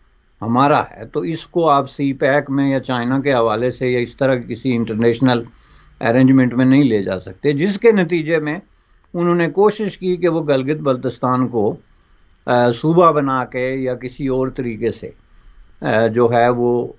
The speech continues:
अ, उसका एक स्टेटस डिफाइन करें ताकि उनको चाइना के साथ, अ, डील करने में आसानी हो,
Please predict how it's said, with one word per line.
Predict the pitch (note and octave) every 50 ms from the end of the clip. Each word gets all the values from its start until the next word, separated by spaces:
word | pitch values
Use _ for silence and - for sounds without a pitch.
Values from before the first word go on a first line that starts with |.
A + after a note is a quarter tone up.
| - -
अ, | - - A#2+ A2+ A2+ A2 A2+ A#2 A#2
उसका | A#2+ A#2+ A2+ - - C#3+ B2+
एक | B2 A#2+ A2+ A#2 -
स्टेटस | - - - C3 B2+ B2+ C#3+ D#3 B2+ C3
डिफाइन | C3+ C3+ B2+ - B2 A#2 B2+ C3
करें | B2+ - B2 B2 B2+ B2+
ताकि | A#2+ B2+ A#2+ A2+ A2 B2
उनको | B2+ B2+ B2+ B2+ B2 C3 B2
चाइना | - B2+ A#2+ A#2+ B2 C3 C#3+ C#3+
के | C3 C#3+
साथ, | A#2+ - A2+ G2+ F#2+ F#2 - - _ _ _ _ _ _ _ _ _ _ _ _ _ _ _ _ _ -
अ, | A2+ A2 G#2+ G#2+ G#2+ G#2
डील | G#2 G#2+ A#2 A#2+ B2 B2
करने | A#2+ - A#2+ A2 C3 C3+ C3
में | B2 B2+ A#2
आसानी | A#2 G#2 F#2+ - - - G2+ G2+ G#2 A2
हो, | G#2 -